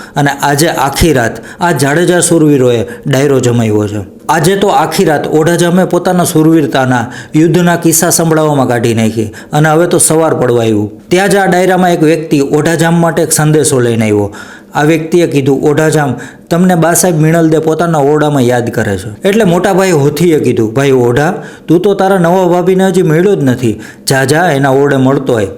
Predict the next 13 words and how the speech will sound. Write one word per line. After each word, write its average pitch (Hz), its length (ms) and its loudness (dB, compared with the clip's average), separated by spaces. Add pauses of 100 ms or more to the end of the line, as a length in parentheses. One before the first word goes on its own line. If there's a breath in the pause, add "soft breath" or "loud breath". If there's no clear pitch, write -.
(100)
અને 190 160 0 (120)
ઓઢા 170 260 2
જામ 180 260 0
પણ 160 180 -2
પોતાના 170 360 0
નવા 143 320 2
ભાભીને 151 380 0
મળવા 139 360 0
માટે 131 220 0
હોશે 127 320 2
હોશે 143 300 2
નીકળી 117 360 -2
ગયો. 101 140 -4